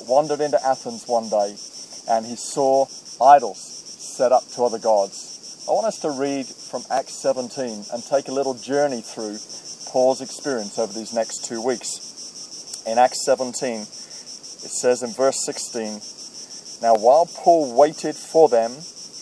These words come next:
at Athens," that's Timothy and Silas, he left them in the north of Greece in Berea, while he was here in Athens in the south of Greece. It says, "While Paul waited for them at Athens, his spirit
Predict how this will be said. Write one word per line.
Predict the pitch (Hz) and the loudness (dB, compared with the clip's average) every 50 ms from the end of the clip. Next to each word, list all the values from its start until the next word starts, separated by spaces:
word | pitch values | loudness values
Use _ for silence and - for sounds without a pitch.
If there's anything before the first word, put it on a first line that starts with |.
| - - - | -12 -4 2
at | 127 123 | 6 8
Athens," | 127 135 - - 131 139 151 143 143 | 8 8 6 4 -6 -8 -4 0 2
that's | 139 - - - - | 2 2 0 -4 -6
Timothy | - 160 151 151 143 - 156 | -2 0 0 0 0 0 -4
and | 139 131 - | -4 -4 0
Silas, | - 143 123 120 123 135 151 - - - - - - - | 4 6 8 8 8 6 2 -4 -6 -14 -16 -16 -14 -10
he | 127 123 | -2 4
left | 135 139 143 - | 4 4 4 4
them | - 143 139 135 | 2 2 2 2
in | 131 127 | 0 -2
the | 120 117 | -2 -6
north | 120 123 131 147 160 170 165 - | -4 -2 2 2 4 2 2 -2
of | 165 131 - | -6 -8 -6
Greece | 127 127 135 151 160 - - | -6 -6 -6 -6 -6 -10 -12
in | 123 120 | -10 -6
Berea, | 104 117 113 110 110 113 120 139 170 202 - - - - - - - - - - - - | -4 -2 0 2 2 2 2 2 -2 -6 -6 -10 -18 -20 -20 -20 -18 -20 -18 -18 -10 -2
while | - 120 117 117 | 4 4 4 4
he | 127 139 135 | 2 -2 -4
was | 127 123 - - - | -4 -6 -6 -8 -6
here | 135 135 127 | -4 -2 0
in | 123 | 2
Athens | 117 120 127 - - 147 139 135 131 - - 135 | 2 2 0 0 -2 -8 -8 -8 -8 -10 -10 -8
in | 131 117 | -8 -8
the | 113 | -8
south | - - - 143 143 151 160 - - | -8 -2 0 2 4 4 2 0 -4
of | 123 107 - | -8 -6 -6
Greece. | 113 104 101 101 - - - - - - - - - - - - - - - - - - | -6 -8 -6 -8 -8 -10 -10 -12 -12 -12 -14 -12 -12 -12 -12 -12 -12 -12 -12 -12 -10 -10
It | 139 | -6
says, | - 135 120 104 107 | -4 -4 -4 -4 0
"While | 107 123 139 147 170 175 - - | 4 6 8 8 6 4 0 0
Paul | - 175 165 160 143 139 | 2 2 2 4 6 6
waited | 151 165 175 - 156 - | 6 6 6 2 -6 -6
for | - - 120 110 | -4 -2 -2 0
them | 104 107 107 113 120 - - - - - | 0 0 -2 -4 -6 -12 -12 -6 -2 -2
at | 117 - - | 0 0 2
Athens, | 123 135 135 - - 110 110 110 - - - - - - - - - - - | 2 2 2 0 -4 -6 -6 -6 -10 -10 -10 -12 -12 -14 -14 -14 -12 -12 -10
his | 110 - - - - - | -8 -6 -6 -6 -6 -6
spirit | - 143 151 165 170 - | -2 0 2 4 4 2